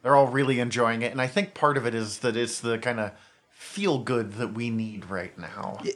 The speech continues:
Speaker 2: it's definitely rather feel good. Um,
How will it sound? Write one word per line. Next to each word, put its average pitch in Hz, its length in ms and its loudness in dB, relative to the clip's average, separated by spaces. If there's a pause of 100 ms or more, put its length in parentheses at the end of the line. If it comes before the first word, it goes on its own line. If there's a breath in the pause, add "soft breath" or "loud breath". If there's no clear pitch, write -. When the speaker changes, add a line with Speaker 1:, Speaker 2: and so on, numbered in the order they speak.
Speaker 2:
it's - 200 -2
definitely 147 680 4
rather 113 320 2
feel 95 320 0
good. 90 320 0 (420 loud breath)
Um, 107 760 4